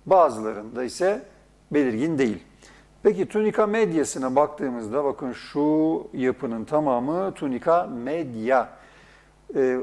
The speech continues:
burada elastin, retiküler lifler, bol proteoglikan, bol tabii ki düz kas hücreleri var ve yine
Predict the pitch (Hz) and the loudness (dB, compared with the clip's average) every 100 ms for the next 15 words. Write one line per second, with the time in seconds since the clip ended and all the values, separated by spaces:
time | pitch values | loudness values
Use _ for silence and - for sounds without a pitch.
0 | - 180 170 190 190 185 180 160 - 165 | -6 0 2 4 6 6 4 2 -2 -4
1 | 156 160 160 - 160 165 165 156 - 151 | -2 -2 -4 -4 2 2 2 -2 0 4
2 | 151 139 151 165 160 156 151 165 147 139 | 4 4 2 2 0 -2 -2 -2 0 0
3 | 135 - 156 180 196 - - _ _ _ | -2 0 0 0 -6 -16 -20 _ _ _
4 | 127 151 170 175 170 156 143 131 117 101 | 2 6 6 6 2 0 0 0 -4 -6
5 | 143 - - 160 - - 330 135 127 147 | -6 -4 0 0 -2 -10 -6 -4 -2 0
6 | 165 165 175 165 180 185 - - _ _ | 2 4 4 6 4 2 -10 -20 _ _
7 | 143 190 220 - - _ - 190 208 175 | 4 4 4 -2 -18 _ -6 -2 2 4
8 | 208 | 2